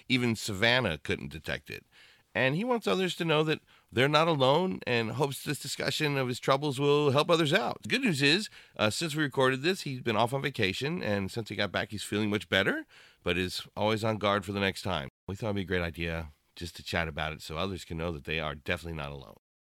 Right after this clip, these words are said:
Real quickly, let's fly through these, the kind folks that help us, uh, keep the show rolling on the air. And, of course, the first one is our good pals at Onnit, O N N I T dot com, the home of human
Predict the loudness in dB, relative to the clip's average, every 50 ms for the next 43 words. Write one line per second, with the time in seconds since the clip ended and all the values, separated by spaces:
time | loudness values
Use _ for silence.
0 | _ -14 -6 0 2 2 2 2 4 4 2 4 4 2 2 0 -2 -8 -14 -6
1 | -4 -4 -4 -2 2 4 4 4 4 4 0 0 2 2 2 2 0 -2 -2 -4
2 | -4 -4 -2 0 2 2 2 2 2 0 0 0 -2 -4 -2 0 -2 -2 0 0
3 | -2 -2 -2 -2 -2 -2 -2 -2 -4 -4 -4 -4 -6 -4 -2 0 0 2 2 2
4 | 0 0 0 0 0 0 0 0 2 2 2 0 0 0 0 0 -2 -2 2 2
5 | 2 2 2 0 -6 -6 -2 -2 -2 -2 0 0 0 0 0 0 0 -2 0 -2
6 | -4 0 4 4 4 4 2 0 2 6 6 8 8 6 4 2 4 4 4 4
7 | 4 2 2 2 2 2 4 4 4 4 4 4 4 4 4 2 -2 -4 0 4
8 | 6 6 6 4 4 6 6 6 6 4 2 -2 -14 -18 -18 -18 -16 -8 0 0
9 | 0 2 4 4 6 6 4 2 0 -2 -2 -4 -4 -4 -4 -2 -4 -6